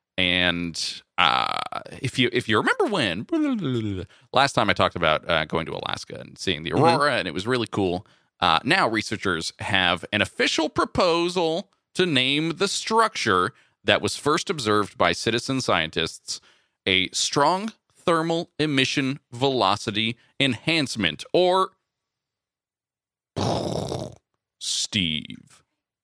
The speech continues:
Speaker 1: <laughs>
Speaker 2: I, I'm going to Alaska to go see Steve.
Speaker 1: Steve? Steve, what are you doing way up there? Get down.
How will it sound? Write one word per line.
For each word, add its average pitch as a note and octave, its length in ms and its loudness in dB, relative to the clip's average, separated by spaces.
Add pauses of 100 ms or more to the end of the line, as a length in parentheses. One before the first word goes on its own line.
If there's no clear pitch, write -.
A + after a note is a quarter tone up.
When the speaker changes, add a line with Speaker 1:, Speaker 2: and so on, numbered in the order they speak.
(160)
Speaker 1:
<laughs> - 840 -18 (800)
Speaker 2:
I, E4 160 4 (300)
I'm F#4+ 220 6
going F#3+ 300 6
to D#3+ 100 8
Alaska F#3 640 2
to F3 100 6
go E3+ 180 2
see G#3 260 0
Steve. E3 640 0 (1600)
Speaker 1:
Steve? D4 600 0 (200)
Steve, F4+ 420 2
what F4+ 140 2
are G4+ 40 0
you A4 120 2 (260)
doing C4+ 200 0
way A#3 260 4
up F#3+ 140 -2
there? G3 220 4
Get A#4+ 280 -2
down. G3 520 2